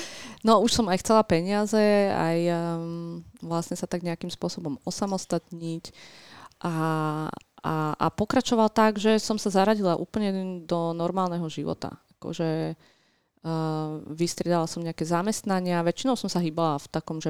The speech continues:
marketing a, e, eventy a takýmto smerom. A l-, zaujímavé bolo, že aj ja som pocítila to,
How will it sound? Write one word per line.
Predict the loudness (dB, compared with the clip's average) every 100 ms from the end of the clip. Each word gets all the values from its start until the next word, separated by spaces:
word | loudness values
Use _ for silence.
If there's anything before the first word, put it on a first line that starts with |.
| 0
marketing | 0 0 -4 -2 -4 -4 -10 -16 -20 -20 -20 -20 _
a, | 2 4 4 2 0 -2 -4 -4 -6
e, | -8 -10 -12 -6 -2
eventy | 0 0 -2 -4 -4 -6 -14 _ _ _
a | -8
takýmto | -6 -4 -4 -4
smerom. | -2 0 2 0 -4 -10 -20 -20 -12 -14 -14 _
A | 2 4 4 2 0 -2 -6 -8
l-, | -8 -8 -10 -8
zaujímavé | 0 2 4 4 2 2
bolo, | 2 2
že | 2 2 2
aj | 2
ja | 2 2
som | 0
pocítila | -2 -2 -2 0 0
to, | 0 -2 0 -2 -6